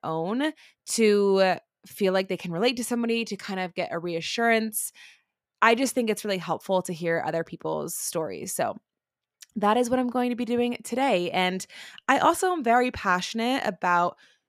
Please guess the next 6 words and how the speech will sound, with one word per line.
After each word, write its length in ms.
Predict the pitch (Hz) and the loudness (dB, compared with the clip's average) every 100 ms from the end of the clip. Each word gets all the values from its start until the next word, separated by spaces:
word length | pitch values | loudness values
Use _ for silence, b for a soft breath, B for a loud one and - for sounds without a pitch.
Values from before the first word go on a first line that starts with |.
| _ | _
sharing 840 | - - 196 175 196 208 226 233 220 _ _ _ | -8 -2 4 4 4 2 2 0 -4 _ _ _
positive 640 | - - 190 185 180 175 170 | -16 2 6 6 4 -2 -4
experiences, 1000 | 165 - 156 139 - 190 - - - - | -8 -6 -6 -6 -10 -14 -14 -12 -12 -6
right? 280 | 170 165 170 | -2 0 0
I 100 | 165 | 0
think 380 | 180 190 180 - | -2 -2 -4 -8